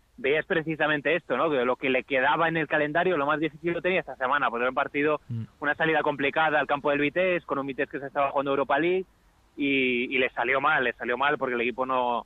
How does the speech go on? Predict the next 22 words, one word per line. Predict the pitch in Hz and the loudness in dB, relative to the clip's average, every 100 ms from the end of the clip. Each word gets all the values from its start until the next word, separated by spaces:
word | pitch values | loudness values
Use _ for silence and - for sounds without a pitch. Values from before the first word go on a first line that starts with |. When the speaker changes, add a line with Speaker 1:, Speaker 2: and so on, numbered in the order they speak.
| _ | _
Speaker 1:
no | 127 | -6
defendió | 127 135 131 135 | -4 -4 -2 0
bien, | 156 160 | 2 0
encajó | 147 131 131 135 | -2 -4 -4 -2
tres | 135 131 | 0 0
goles, | 143 170 165 156 - | 0 2 2 0 -2
a | |
pesar | 123 123 127 | -2 -4 -4
de | 127 | -4
que | 127 | -2
Irving | 131 127 | -2 0
Lozano | 131 139 131 | -2 0 -2
estuvo | 123 131 131 | -2 -2 0
muy | 131 | 0
bien. | 131 147 147 _ _ _ _ _ - | 0 -2 -4 _ _ _ _ _ -10
Me | 123 | -6
parece | 147 170 | -2 0
que | |
al | 170 | 2
equipo | 170 165 | 2 0
le | 156 | 0
falta, | - 165 170 151 139 127 | 0 0 2 0 0 0